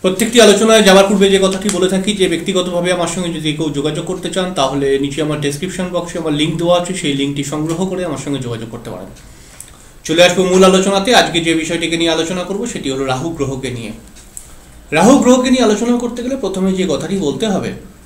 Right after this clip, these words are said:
যে বাস্তবিক ক্ষেত্রে রাহুর কিন্তু কোনো অস্তিত্ব নেই, কিন্তু জ্যোতিষশাস্ত্র মতে এর প্রভাব কিন্তু অসীম। একটি জন্মছককে,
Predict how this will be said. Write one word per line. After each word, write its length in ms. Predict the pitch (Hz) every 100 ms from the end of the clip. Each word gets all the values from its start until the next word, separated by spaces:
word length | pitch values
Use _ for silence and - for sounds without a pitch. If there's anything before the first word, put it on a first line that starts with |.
| - - -
যে 320 | 143 131 127 - - - - 127
বাস্তবিক 600 | 151 160 247 277 285 - - - - -
ক্ষেত্রে 520 | 220 226 131 127 - - - - - - - -
রাহুর 380 | 151 170 190 254
কিন্তু 220 | 240 214 226
কোনো 200 | 208 202
অস্তিত্ব 500 | - - 151 151 143
নেই, 160 | 123 123 - - - - - -
কিন্তু 360 | 170 208 147 113 - - - - - - - - - 151
জ্যোতিষশাস্ত্র 640 | 139 143 226 226 214 - 202
মতে 240 | - - - - - -
এর 220 | 160 151 151
প্রভাব 400 | 151 185 190 190
কিন্তু 260 | 160 160
অসীম। 400 | 180 135 123 117 - - - - - - - - - -
একটি 240 | 185 190 233
জন্মছককে, 1000 | 165 170 269 262 254 247 - 160 233